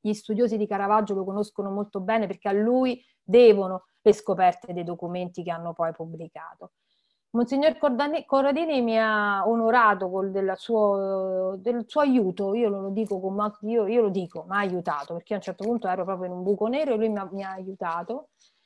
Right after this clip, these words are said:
E, e a un certo punto, m-, mentre leggevamo tutti, do-, di tutti gli stati delle anime di Roma per cercare dove fosse morta Plautilla, perché da qualche parte ci doveva pure essere,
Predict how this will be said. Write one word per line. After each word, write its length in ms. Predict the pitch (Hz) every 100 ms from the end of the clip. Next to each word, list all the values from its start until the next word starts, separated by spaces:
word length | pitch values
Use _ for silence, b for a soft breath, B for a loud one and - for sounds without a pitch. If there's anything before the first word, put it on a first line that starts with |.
| _ _
E, 1000 | - 233 226 214 208 202 202 202 196 196 - -
e 120 | 277
a 60 | 285
un 60 |
certo 280 | 285 339 349
punto, 340 | 381 370 277
m-, 400 | 247 220 240 240 254
mentre 280 | 269 294 285
leggevamo 580 | 233 214 233 247 240 208
tutti, 1000 | 240 262 262 _ - 254 240 233 226 226
do-, 260 | 208 214 240
di 220 | 220 233
tutti 400 | - 320 - 285
gli 100 | 254
stati 400 | 254 - 294 269
delle 300 | 240 247 247
anime 340 | 277 277 247
di 140 | 226 240
Roma 340 | 277 311 277
per 120 | 220
cercare 440 | 220 226 214 254 240
dove 220 | 214 208
fosse 360 | 208 214 - 202
morta 380 | 214 220 -
Plautilla, 440 | 196 196 208 294 208
perché 160 | 185
da 80 | 208
qualche 280 | 202 202 202
parte 300 | - 190 190
ci 160 | 180 180
doveva 260 | 185 190
pure 280 | 175 180 170
essere, 560 | 165 - - 277 359